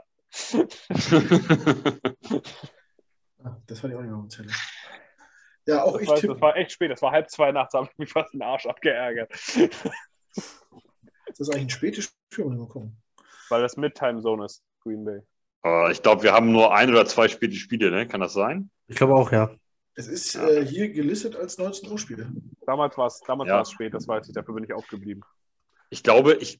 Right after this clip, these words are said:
Speaker 3: wenn mich nicht alles täuscht, ist nicht ein Buffalo-Spiel das späte?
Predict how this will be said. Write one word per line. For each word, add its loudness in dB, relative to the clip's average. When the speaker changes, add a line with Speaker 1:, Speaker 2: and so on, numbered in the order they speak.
Speaker 3:
wenn 4
mich 2
nicht -2
alles 0
täuscht, 0
ist -8
nicht -6
ein -2
Buffalo-Spiel -2
das -10
späte? -2